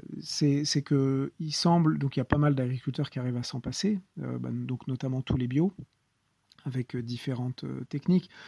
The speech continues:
Il y a un petit débat aussi, euh, peut-être qu'on pourra, on pourra faire un épisode dessus, sur, euh, notamment dans les céréales, euh, les deux techniques, euh, qui sont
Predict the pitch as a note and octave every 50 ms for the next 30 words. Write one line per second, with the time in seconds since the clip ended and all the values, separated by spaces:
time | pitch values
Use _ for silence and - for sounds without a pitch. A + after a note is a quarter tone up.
0 | - _ - D3+ D#3 D3+ - - F3+ D3+ D#3 D3+ D#3 D#3 E3 D#3+ C#3+ - - -
1 | D#3 D#3 D#3 D3 C3 B2 A#2 B2+ - - D3+ D3 - - C3+ B2+ B2 A#2+ A#2 A#2+
2 | A#2+ A#2+ - - C3+ B2 B2 A#2+ A#2 A#2 A#2 A#2+ - - B2+ B2+ - - C3 B2
3 | B2 B2+ B2 - - C3+ C3 C3 B2+ B2+ C3 B2+ - - D3 D3 D3 C#3+ - -
4 | - C#3 B2+ A#2+ A#2+ A#2 A#2 - _ _ - - - - _ - C3+ - B2+ B2+
5 | C3+ C3+ C3 B2+ B2+ B2 - - C#3 B2 B2+ C3 C3 C#3 D3 C#3+ B2+ B2+ B2 A#2+
6 | A#2+ A#2+ A#2+ A#2+ C3+ C#3+ - - - C3+ C#3 C#3 C3+ B2+ - - - - G1+ -
7 | C3 B2+ C#3 C3+ - D3+ D3 - - D#3+ D#3+ D#3+ - - - - D#3 C#3 B2+ B2
8 | B2 A#2+ - - - C3+ - - - C#3 C3 C3 B2+ B2 A#2+ A#2+